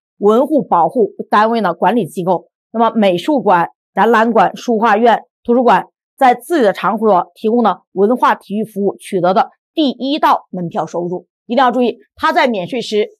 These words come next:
仅限于第一道呢门票收入。如果呢它是里边的小门票收入，对不起，不免。这是第十一个，这是为了文化宣传、文化教育，咱们呢有免税。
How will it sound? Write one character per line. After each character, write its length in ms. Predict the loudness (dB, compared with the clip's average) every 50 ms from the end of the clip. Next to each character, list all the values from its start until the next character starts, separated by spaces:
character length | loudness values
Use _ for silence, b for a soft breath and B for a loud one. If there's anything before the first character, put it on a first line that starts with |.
| _ _
仅 260 | -8 -6 -6 -6 -6
限 360 | -8 -4 -2 -2 -2 -2 -6
于 180 | -8 -10 _ _ -8
第 180 | -6 -6 -4
一 80 | -4 -2
道 220 | 0 0 0 0
呢 140 | 0 -4 -6 _ _ _
门 240 | -6 -4 -4 -2
票 180 | 0 0 0 0
收 200 | 0 -2 -2 -2
入。 240 | -2 -2 -4 -6 _ _ _ _
如 220 | -4 -2 -2 0 2
果 180 | 2 2 2
呢 160 | 2 0 -2 -4 _ _ _
它 160 | -2 -2 -2
是 60 | 0
里 180 | -2 -6 -8 -4
边 220 | -2 0 0 2
的 80 | 0 -2
小 280 | -4 -2 -2 -2 -2
门 180 | -2 -4 -8 -4
票 180 | -2 -2 -2 0
收 200 | 0 -2 -2 -2
入， 220 | -4 -6 -8 _ _ _ -2
对 160 | 0 0 0
不 80 | 0 -4
起， 260 | -6 -8 -14 -14 _
不 120 | -4 -2 -2
免。 260 | -2 -4 -6 -8 -14 _ _ _ _ _ _ _
这 160 | 0 2 2 2
是 340 | 2 0 0 0 0 -2 _ _ _ _ -4
第 180 | -2 -2 -2 -2
十 200 | -4 -4 -4 -2
一 120 | -2 0
个， 200 | -2 -2 -2 -4 _ _ _ -6
这 100 | -4 -2
是 80 | -2
为 200 | 0 2 2 4
了 160 | 4 4 2 B B B B B
文 300 | 0 0 2 2 0 0
化 200 | 0 0 0 0
宣 260 | -2 -2 -2 -2 0
传、 180 | 0 -2 -2 -2
文 80 | -4
化 160 | -2 -2 -2 0
教 300 | 0 2 2 4 2 2
育， 180 | 0 -6 _ _ _ _ -4
咱 120 | -2 -2
们 100 | 0 0
呢 80 | -2 -2
有 140 | -2 -2 -2
免 200 | -2 -2 -4 -4
税。 260 | -6 -6 -6 -8